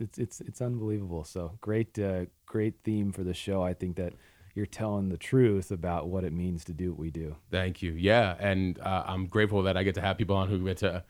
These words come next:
Speaker 2: you know, feel the space to be like, "Okay, here's how it really is." <laughs>
Speaker 1: <laughs>
Speaker 2: You know, you're, you know, to a degree, wherever they feel comfortable with, I should always say. But, um,
Speaker 1: Right.
Speaker 2: the first question is always the same, um, because it gives, just gives the audience context. Like,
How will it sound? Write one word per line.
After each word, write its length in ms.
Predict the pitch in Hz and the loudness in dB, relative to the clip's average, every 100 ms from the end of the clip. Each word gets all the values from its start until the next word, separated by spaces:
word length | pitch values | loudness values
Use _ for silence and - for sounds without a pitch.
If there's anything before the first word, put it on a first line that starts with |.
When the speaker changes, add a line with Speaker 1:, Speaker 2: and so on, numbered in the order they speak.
| - - - - | -18 -20 -16 4
Speaker 2:
you 100 | 123 | 8
know, 100 | 110 | 8
feel 200 | - 143 | 10 10
the 100 | 117 | 10
space 280 | - 120 113 | 8 6 6
to 60 | 107 | 6
be 60 | |
like, 200 | 101 90 | 4 4
"Okay, 200 | 95 87 | 0 0
here's 180 | 80 120 | 2 2
how 140 | 104 80 | 4 2
it 80 | |
really 220 | 85 82 76 | 2 0 -2
is." 260 | 73 - | -6 -2
<laughs> 100 | 120 | 6
Speaker 1:
<laughs> 840 | - 151 185 135 175 - 156 165 - | 10 12 12 12 12 12 12 12 12
Speaker 2:
You 120 | 151 - | 10 10
know, 120 | 147 151 | 8 8
you're, 140 | 127 139 - 165 160 147 104 | 10 8 6 -2 0 0 2
you 100 | 127 | 6
know, 140 | 117 | 8
to 260 | 123 147 131 | 8 8 10
a 20 | |
degree, 340 | 117 107 110 101 | 8 8 10 10
wherever 300 | 117 131 123 | 12 12 12
they 120 | 127 | 10
feel 200 | 123 113 | 10 6
comfortable 320 | 131 107 101 | 8 8 8
with, 120 | 92 | 6
I 80 | 92 | 6
should 140 | 92 98 | 6 6
always 220 | 98 - | 6 6
say. 160 | 95 | 4
But, 200 | 92 95 104 | 6 4 6
um, 180 | 98 | 6
Speaker 1:
Right. 200 | 90 85 82 _ 117 | 4 -2 -10 _ -2
Speaker 2:
the 60 | |
first 280 | - 165 - | 6 6 8
question 240 | 131 120 | 4 4
is 100 | 110 | 4
always 220 | 101 95 82 | 6 6 2
the 100 | 87 | -2
same, 500 | - 78 78 80 80 92 | -2 -2 -2 -6 -6 -2
um, 320 | 87 85 80 | 0 0 -2
because 260 | 92 107 | -2 -2
it 60 | 92 | 0
gives, 200 | 101 87 | -2 -2
just 300 | - 95 - | -2 -2 0
gives 180 | 98 85 | -2 0
the 100 | 90 | -2
audience 360 | 82 85 80 - | 0 -2 -6 -10
context. 520 | 78 78 - 62 - | -12 -10 -10 -8 -6
Like, 180 | 82 | -8